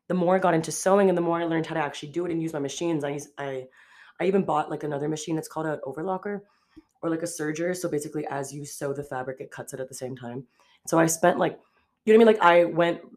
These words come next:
full invested into making new things. And so I went from doing brand name things that people loved and then realizing how much I love sewing. So then I decided to shift it into things that I wanted to make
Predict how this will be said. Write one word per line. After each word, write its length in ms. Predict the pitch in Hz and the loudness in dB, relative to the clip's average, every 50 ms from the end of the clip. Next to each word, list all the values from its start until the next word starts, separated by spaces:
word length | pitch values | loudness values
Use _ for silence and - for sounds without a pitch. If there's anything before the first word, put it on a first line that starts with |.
| _ _ | _ _
full 220 | - - 170 165 170 | -4 -2 0 2 2
invested 400 | 165 151 147 147 143 - 147 143 | 2 0 0 -2 -4 -4 -4 -4
into 240 | 139 143 139 - 143 | -4 -4 -4 -4 -4
making 320 | 135 135 131 - 139 139 | -4 -4 -4 -6 -4 -4
new 120 | 135 131 | -4 -4
things. 400 | 127 - 131 131 135 156 160 - - - _ _ | -4 -4 -4 -4 -4 -4 -6 -8 -14 -18 _ _
And 160 | 151 139 139 | -8 -8 -8
so 340 | 139 - 139 135 131 123 120 120 117 - _ _ _ _ _ _ _ _ _ _ _ _ _ _ _ _ - | -8 -8 -6 -6 -6 -6 -8 -12 -14 -18 _ _ _ _ _ _ _ _ _ _ _ _ _ _ _ _ -6
I 160 | 165 156 151 | -4 -2 -2
went 260 | 143 147 147 - - | -2 -2 -4 -4 -6
from 240 | - 151 139 135 135 - _ _ _ _ _ _ _ _ _ _ _ _ _ _ _ _ _ _ _ _ _ | -6 -6 -4 -6 -8 -12 _ _ _ _ _ _ _ _ _ _ _ _ _ _ _ _ _ _ _ _ _
doing 240 | - 190 190 190 185 | 0 2 2 2 2
brand 220 | 180 180 175 175 | 2 2 2 2
name 140 | 180 175 175 | 2 0 0
things 180 | 170 170 160 | -2 -2 -4
that 100 | 170 165 | -4 -6
people 260 | - 175 165 165 160 151 | -8 -8 -8 -6 -6 -4
loved 560 | 165 165 175 180 170 160 160 160 160 - 180 - - _ | -4 -2 -2 -2 -2 -2 -4 -6 -8 -10 -12 -12 -12 _
and 140 | - 165 175 | -4 -2 0
then 100 | 165 160 | 0 0
realizing 320 | 160 165 165 160 147 160 160 | 0 0 -2 -2 -2 -2 -2
how 100 | 160 156 | -2 -2
much 140 | 147 - | -4 -4
I 40 | 156 | -6
love 340 | 147 156 160 160 147 147 139 | -8 -6 -6 -4 -4 -4 -4
sewing. 540 | - - - 151 147 143 139 131 127 131 147 | -4 -4 -2 -2 0 0 0 -2 -2 -4 -6
So 160 | - - 160 | -6 -6 -4
then 120 | 151 143 | -4 -2
I 60 | 143 139 | -4 -4
decided 320 | 139 143 - 147 143 139 | -6 -6 -6 -6 -6 -6
to 60 | - 143 | -6 -8
shift 260 | - - 143 - - | -10 -10 -10 -10 -8
it 60 | 143 | -8
into 180 | 139 135 - 139 | -8 -8 -8 -8
things 280 | 139 139 135 135 131 | -8 -6 -6 -6 -6
that 160 | - 123 - - _ _ _ _ _ _ _ _ _ | -8 -12 -12 -16 _ _ _ _ _ _ _ _ _
I 480 | - 180 180 175 170 160 160 156 156 156 - _ _ _ _ _ _ - | -2 0 2 2 2 2 0 -2 -4 -6 -12 _ _ _ _ _ _ -4
wanted 200 | 165 170 170 165 | -4 -2 -2 -2
to 100 | - 160 | -2 -2
make 240 | 147 147 143 143 | -2 -2 -4 -6